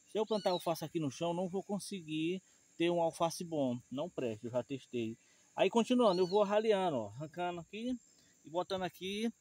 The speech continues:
aqui, esse daqui vai ser consumido. Daqui a uns quinze dias,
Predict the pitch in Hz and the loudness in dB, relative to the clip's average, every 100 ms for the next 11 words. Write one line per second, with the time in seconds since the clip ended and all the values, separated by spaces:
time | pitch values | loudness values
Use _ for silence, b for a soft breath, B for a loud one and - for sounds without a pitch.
0 | - 123 156 - 160 - 156 147 143 160 | -16 -6 -6 -2 -4 -2 -4 -4 -8 -8
1 | - 202 185 220 b b b _ 160 190 | -6 -6 -6 -8 b b b _ 2 2
2 | - 208 208 180 156 147 165 160 - - | -2 -4 0 2 2 2 -2 -2 -6 -4
3 | 208 226 196 196 135 170 233 185 147 | -2 0 -2 -8 -8 -8 -4 -4 -4